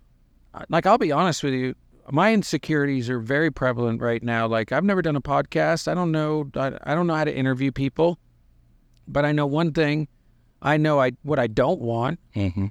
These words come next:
Speaker 1: Like, I don't want a podcast that's just all fluff. I don't want a podcast that's not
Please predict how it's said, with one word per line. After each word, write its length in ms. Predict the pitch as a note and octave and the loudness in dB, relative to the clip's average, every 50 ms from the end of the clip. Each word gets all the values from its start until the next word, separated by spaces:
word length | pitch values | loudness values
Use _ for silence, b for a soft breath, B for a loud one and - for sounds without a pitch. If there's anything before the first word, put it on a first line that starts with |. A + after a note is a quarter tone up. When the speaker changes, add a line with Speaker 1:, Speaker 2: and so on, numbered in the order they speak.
| - | -6
Speaker 1:
Like, 180 | - D3 C3+ A#2+ | -6 -6 -2 0
I 100 | C#3 C#3 | 0 0
don't 140 | D3+ D3+ D3 | 0 0 0
want 140 | D3+ D#3 C#3+ | 0 0 -2
a 40 | |
podcast 640 | - - C#3 C#3 D3 D3+ C#3+ - D3+ C#3+ D3 C#3 - | -2 -2 -2 0 0 0 -2 -2 -2 -2 -2 -2 -4
that's 140 | - C#3 - | -8 -10 -8
just 200 | - C3+ - - | -8 -6 -4 -4
all 160 | B2+ B2+ C#3 | -4 -4 -4
fluff. 560 | - - - C#3+ C#3 C#3+ E3+ F#3+ - - - _ _ _ _ _ _ _ _ _ _ - | -6 -6 -2 0 2 2 2 0 -2 -8 -20 _ _ _ _ _ _ _ _ _ _ -6
I 80 | C3 C#3+ | -2 0
don't 120 | D#3+ D#3 | 0 2
want 100 | D3 D3 | 2 0
a 40 | C#3 | 0
podcast 480 | - D3 C#3+ D3 C#3 - D3 C#3+ C#3 - | 0 0 0 0 0 0 -2 -2 -2 -4
that's 160 | C#3+ - - | -6 -4 -2
not 240 | D3 C3+ C3+ - | -2 -2 -2 -4